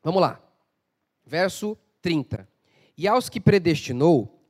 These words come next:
também chamou. E aos que chamou, justificou. E aos que justificou, também glorificou." Isso aqui do verso trinta, o termo mais correto para isso é ordo salutis, a ordem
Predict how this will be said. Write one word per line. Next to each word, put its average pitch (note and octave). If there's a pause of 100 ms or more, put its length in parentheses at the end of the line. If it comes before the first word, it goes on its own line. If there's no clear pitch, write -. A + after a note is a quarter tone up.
também E3+
chamou. E3+ (1600)
E E3
aos G#3+ (440)
que -
chamou, E3+
justificou. E3+ (120)
E B2+
aos C#3
que E3+
justificou, D#3+ (260)
também D3 (180)
glorificou." D#3+ (600)
Isso -
aqui A#3
do D#3+
verso C3+
trinta, A#2
o B2+
termo E3+
mais C#3
correto B2+
para A#2+
isso C#3+
é C3+ (220)
ordo E3
salutis, D3 (580)
a D3
ordem G3+